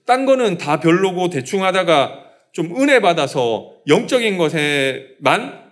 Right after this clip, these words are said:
매진했는데 그 힘 가지고 공부에도 좀 응답받았는데 뭐 그런 사람을 제가 본 적이 없거든요. 그래서 '아, 내가 좀 특이하고 내가 좀, 나만 좀 이상하구나' 생각했는데 그러다가 어느 날 제가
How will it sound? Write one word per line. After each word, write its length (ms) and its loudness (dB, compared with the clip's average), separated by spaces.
매진했는데 1500 0
그 180 -2
힘 280 -2
가지고 600 0
공부에도 880 0
좀 160 -8
응답받았는데 1040 -2
뭐 80 -14
그런 240 2
사람을 600 -2
제가 240 -2
본 160 -2
적이 180 4
없거든요. 500 -2
그래서 420 0
'아, 120 -6
내가 240 0
좀 280 -8
특이하고 760 -4
내가 220 -4
좀, 260 -10
나만 300 -2
좀 140 -6
이상하구나' 600 -4
생각했는데 840 -2
그러다가 680 -2
어느 180 2
날 500 -2
제가 400 -2